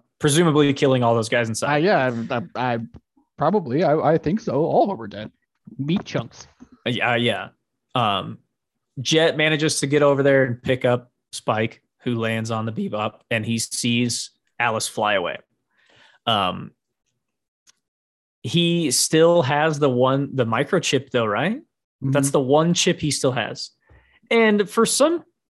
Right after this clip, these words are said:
Speaker 1: strange reason, now that I really think about it, we see them, I,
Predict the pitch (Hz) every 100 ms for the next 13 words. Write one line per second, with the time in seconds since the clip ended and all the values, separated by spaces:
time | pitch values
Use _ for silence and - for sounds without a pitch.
0 | _ _ _ _ - - 226 240 165 143
1 | 127 156 180 147 151 131 143 139 135 135
2 | 123 120 156 _ _ _ _ _ _ 160
3 | 156 208 190 196 185 185 - -